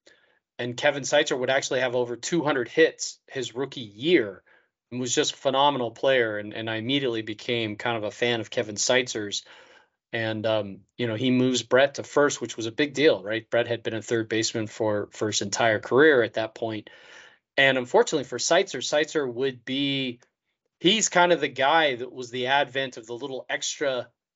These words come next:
little bit of shielding on the, on the batting helmet,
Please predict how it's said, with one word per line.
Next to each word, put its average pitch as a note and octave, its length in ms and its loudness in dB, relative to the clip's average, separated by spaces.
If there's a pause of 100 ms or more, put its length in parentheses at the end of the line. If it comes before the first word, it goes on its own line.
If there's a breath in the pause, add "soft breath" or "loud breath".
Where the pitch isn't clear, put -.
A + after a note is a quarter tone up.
(360)
little C#3 400 -2 (220)
bit D3 180 0
of B2 240 -2 (300)
shielding E3 480 2
on B2+ 160 -2
the, A2+ 160 -8 (140)
on B2 140 -4
the A#2 80 -4
batting C#3+ 380 2
helmet, G#2+ 380 -12